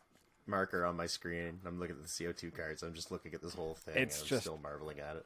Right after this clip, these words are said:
Speaker 1: He's probably got it hanging around. I bet you he still
Speaker 2: I
Speaker 1: has
Speaker 2: hope
Speaker 1: that thing
Speaker 2: so.
Speaker 1: hanging around
Speaker 2: 'Cause
Speaker 1: somewhere.
Speaker 2: that's a, that's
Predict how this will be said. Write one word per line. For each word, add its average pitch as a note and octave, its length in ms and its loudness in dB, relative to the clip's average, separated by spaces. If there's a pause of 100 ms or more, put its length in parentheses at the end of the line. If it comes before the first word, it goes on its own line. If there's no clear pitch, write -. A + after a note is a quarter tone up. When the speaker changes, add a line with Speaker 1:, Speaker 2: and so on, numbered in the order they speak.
Speaker 1:
He's B2 100 -10
probably F#3 320 0
got F#2 180 4
it F2+ 80 2
hanging E2+ 260 2
around. D#2 240 0
I G#2 80 4
bet F3 240 2
you C3 80 2
he G#2 60 0
still A#2 220 2
Speaker 2:
I G2+ 80 4
Speaker 1:
has B2+ 80 6
Speaker 2:
hope G2+ 100 6
Speaker 1:
that E2 80 -2
thing E2 140 -4
Speaker 2:
so. F2 60 -6
Speaker 1:
hanging D#2+ 180 -4
around D2+ 200 -2
Speaker 2:
'Cause - 60 -6 (160)
Speaker 1:
somewhere. E3 100 6
Speaker 2:
that's - 160 2
a, E4 180 2
that's - 260 -2